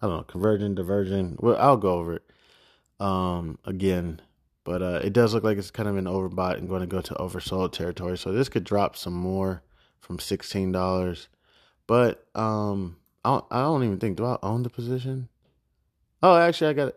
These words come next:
so what I do, I sold a short put on it, and I must have got it signed. Okay, that's probably what happened. Let me see. If I go to my field orders, let me see. Uh, let me go back a couple days.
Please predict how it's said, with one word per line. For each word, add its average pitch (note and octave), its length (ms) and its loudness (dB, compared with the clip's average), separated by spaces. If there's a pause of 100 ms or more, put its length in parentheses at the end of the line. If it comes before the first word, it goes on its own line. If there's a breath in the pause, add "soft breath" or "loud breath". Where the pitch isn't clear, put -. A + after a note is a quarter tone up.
(400)
so D#3+ 180 -2
what D3+ 100 4
I C#3+ 100 6
do, A#2 140 4
I A2 60 4
sold B2+ 220 0
a A2+ 40 0
short - 280 -2
put A#2 200 0
on G2+ 140 0
it, F#2 200 -4
and F#2+ 160 -6
I F#2 60 -4
must G#2 220 -2
have G2 80 -2
got F#2 120 -2
it E2 60 -6
signed. E2 480 -8 (300)
Okay, D#2 340 0 (180)
that's G#2 200 -2
probably F2 240 -6
what D#2+ 140 -6
happened. D#2+ 340 -10
Let - 80 -8
me G#2 60 -6
see. G#2 200 -4
If - 580 -14
I F#2+ 40 -8
go G2 80 2
to F2+ 80 0
my E2+ 120 -2
field F#2+ 380 0
orders, F2+ 640 -4 (420)
let - 100 -14
me - 60 -12
see. - 380 -12 (840)
Uh, F2+ 640 -4
let E2+ 180 -6
me F#2 100 -4
go F2+ 140 -4
back E2+ 460 -4 (100)
a - 40 -20
couple E2+ 200 -8
days. F2 560 -6